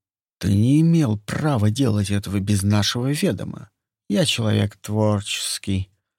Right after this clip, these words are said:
Пришла идея, поспешил ее осуществить,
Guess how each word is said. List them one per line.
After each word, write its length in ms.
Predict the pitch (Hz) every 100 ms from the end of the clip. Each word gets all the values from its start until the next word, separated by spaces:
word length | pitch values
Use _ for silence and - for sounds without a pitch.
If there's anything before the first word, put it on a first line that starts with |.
| _ _ _
Пришла 480 | 139 170 - 233 185
идея, 640 | 98 98 110 120 127 123 113 - _ _ _ _ _ -
поспешил 600 | 104 - 92 - 135 170
ее 260 | 73 82
осуществить, 1200 | - - - - - - - 87 90 101 101 -